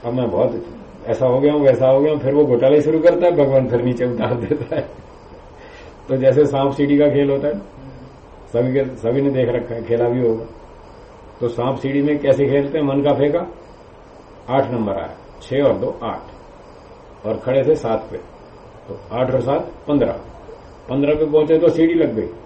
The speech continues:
वो चौंतीस पे पहुंच गए, पन्द्रह से चौंतीस सीढ़ी लग गई। फिर मन का फेंका तीन, चौंतीस और तीन सैंतीस, सैंतीस पे सांप ने काट लिया, तीन पर आ गए।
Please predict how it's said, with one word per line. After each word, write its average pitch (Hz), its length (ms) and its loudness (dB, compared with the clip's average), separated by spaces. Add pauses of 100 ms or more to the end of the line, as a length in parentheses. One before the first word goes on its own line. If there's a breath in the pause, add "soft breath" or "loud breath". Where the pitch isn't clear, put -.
वो 160 100 2
चौंतीस 135 400 -2
पे 143 100 -4
पहुंच 104 240 -6
गए, 87 160 -8 (600)
पन्द्रह 120 240 0
से 135 120 -4
चौंतीस 131 360 -2 (680)
सीढ़ी 120 200 -2
लग 101 200 -4
गई। - 60 -14 (920)
फिर 131 140 -2
मन 143 160 2
का 147 140 0
फेंका 147 240 0
तीन, 160 480 -4 (760)
चौंतीस 131 320 0
और 139 140 2
तीन 165 280 -2 (500)
सैंतीस, 135 440 -2 (480)
सैंतीस 143 300 -2
पे 143 120 2
सांप 143 240 0
ने 156 120 -2
काट 160 220 0
लिया, 175 160 4
तीन 131 280 -2
पर 104 100 0
आ 92 100 -4
गए। - 100 -10